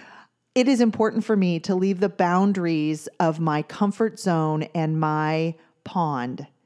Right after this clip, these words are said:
where I am bigger than I am when I go to the big wide world.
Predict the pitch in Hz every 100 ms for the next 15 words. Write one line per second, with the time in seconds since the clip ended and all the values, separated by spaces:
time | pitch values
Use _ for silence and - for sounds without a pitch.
0 | _ _ _ _ - 175 170 170 - 170
1 | 202 214 208 220 226 180 156 185 - 175
2 | 175 170 170 170 160 160 156 151 147 151
3 | 143 147 160 147 147 143 143 139 147 151
4 | - -